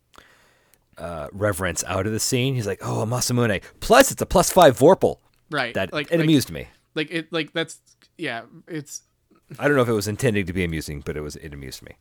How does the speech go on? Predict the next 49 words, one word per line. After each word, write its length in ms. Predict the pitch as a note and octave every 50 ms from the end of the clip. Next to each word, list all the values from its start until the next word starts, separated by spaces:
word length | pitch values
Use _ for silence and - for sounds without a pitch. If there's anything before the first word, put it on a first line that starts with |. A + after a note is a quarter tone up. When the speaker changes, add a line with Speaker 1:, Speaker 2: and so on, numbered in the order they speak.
| _ _ _ _ _ _ _ _ _
Speaker 2:
I 80 | E3+ F3
mean, 120 | F3+ F3
I 80 | D#3+ E3+
don't 200 | F#3+ G3 F3 -
think 160 | F3 D#3+ C#3+
it 80 | D#3 D3+
is. 120 | C#3 B2
I 60 | C3+
think 160 | C3 D#3+ C#3+ D3
it's 60 | C#3+
supposed 280 | - B2+ - C#3+ C#3 -
to 60 | C3+
be 140 | C3+ C#3+ C3
honorific. 560 | B2+ B2+ B2 A#2+ A#2+ A#2+ A#2 - A#2 G#2+ -
Like, 180 | A#2+ B2 - _
like, 160 | C#3+ C#3 -
like, 100 | D3 C#3
Speaker 1:
Mm-hmm. 200 | C#3 C#3+ C3+ C#3+
Speaker 2:
a 100 | E3+ F3+
Vorpal 180 | F3+ - E3+ D#3
sword 240 | - - D#3+ D3+ D3
in 80 | D3 C#3+
Dungeons 300 | D3 C#3+ C#3 C3+ B2 C3+
and 80 | C3
Dragons 380 | B2 C3+ B2+ B2+ B2 B2+ B2 A#2+
is 100 | A#2+ A2+
probably, 720 | - _ - - C#3 C#3 D3 D3+ D3+ D#3 D#3+ D3+ D3 C#3+ -
it's, 160 | D3+ D3+ C#3 -
like, 120 | D3 -
pretty 220 | - - G3 F3 C#3+
high, 380 | B2+ C#3 B2 B2 C3 C3 C#3 - _ - - _ _ _
like, 220 | C3+ B2+ A#2 - -
help, 240 | G2+ F#2+ - F#2+ E2+
Speaker 1:
Mm-hmm. 240 | E2+ E2+ _ - C#3
Speaker 2:
like, 120 | B2+ A#2 - _ _ _ - -
u-, 240 | D3 B2+ B2+ D3 D#3
useful. 560 | D#3 C3+ C3+ B2+ - - D3+ C#3+ C#3+ C#3+ C#3+ _ - _ _ _ _ _ _
Uh, 60 | C#3+
Speaker 1:
Right. 100 | C3 -
Speaker 2:
at 60 | D#3
least 160 | D3+ C#3+ -
it, 160 | C#3 C3 B2+ _ _ -
it 140 | C3+ C3
used 280 | B2 A#2+ C#3+ C#3+ C#3 -
to 60 | B2+
be. 200 | G#2+ A2+ A2+ A2+ A#2
I 80 | A#2+
don't 140 | A#2+ A2+ A2
know. 180 | G#2+ G#2+ A#2